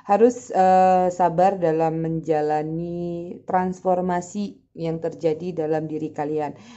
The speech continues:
Ibarat gambar ini kan kalian lagi ada di tengah danau. Kalau terus kalian duduknya tuh di atas teratai. Teratai itu rentan banget. Kalau kalian buru-buru untuk ke tepi, sementara ini bukan di langit bisa melakukan suatu lompatan.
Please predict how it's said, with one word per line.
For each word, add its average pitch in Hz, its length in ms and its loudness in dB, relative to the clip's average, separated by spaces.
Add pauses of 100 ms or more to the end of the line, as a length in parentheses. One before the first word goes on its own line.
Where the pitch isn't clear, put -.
(140)
Ibarat 160 400 -2
gambar 160 400 -2
ini 170 160 -6
kan 185 240 -4
kalian 180 240 0
lagi 160 240 -2
ada 151 160 -2
di 156 160 -6
tengah 156 240 -6
danau. 143 640 -8 (240)
Kalau 160 400 -4 (300)
terus 196 220 -6
kalian 190 260 2
duduknya 170 320 -4
tuh 190 120 -4
di 175 80 0
atas 151 200 -6
teratai. 151 400 -4
Teratai 160 460 -4
itu 185 100 -8
rentan 165 460 -2
banget. 151 340 -6 (160)
Kalau 156 300 -6
kalian 175 340 -2
buru-buru 180 640 -2
untuk 165 260 -8
ke 165 140 -8
tepi, 170 360 -8 (640)
sementara 160 480 -2
ini 202 160 -4
bukan 160 300 -6
di 156 80 -4
langit 175 420 -2
bisa 151 220 -8
melakukan 151 500 -8
suatu 147 300 -8
lompatan. 147 840 -8